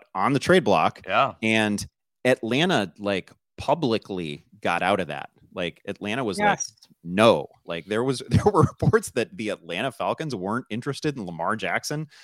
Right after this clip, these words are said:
Speaker 1: Um, like, whatever you think of Desmond Ridder, L-, Lamar's much better. Lamar
Speaker 3: Oh,
Speaker 1: is
Speaker 3: yeah.
Speaker 1: in a, a
Speaker 3: Imagine,
Speaker 1: much
Speaker 3: yeah.
Speaker 1: different class of quarterback and would have been perfect for what they wanna do, for that offensive identity.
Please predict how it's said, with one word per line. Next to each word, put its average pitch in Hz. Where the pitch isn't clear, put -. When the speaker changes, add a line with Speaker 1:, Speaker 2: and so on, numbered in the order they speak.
Speaker 1:
Um, 95
like, 98
whatever 190
you 135
think 104
of 90
Desmond 87
Ridder, 82
L-, 104
Lamar's 104
much 92
better. -
Lamar 92
Speaker 3:
Oh, -
Speaker 1:
is -
Speaker 3:
yeah. -
Speaker 1:
in -
a, 80
a -
Speaker 3:
Imagine, 220
Speaker 1:
much 113
Speaker 3:
yeah. -
Speaker 1:
different 117
class 87
of 90
quarterback 82
and 98
would 185
have 127
been 104
perfect -
for 107
what 104
they 95
wanna 90
do, 80
for 92
that 95
offensive 101
identity. 107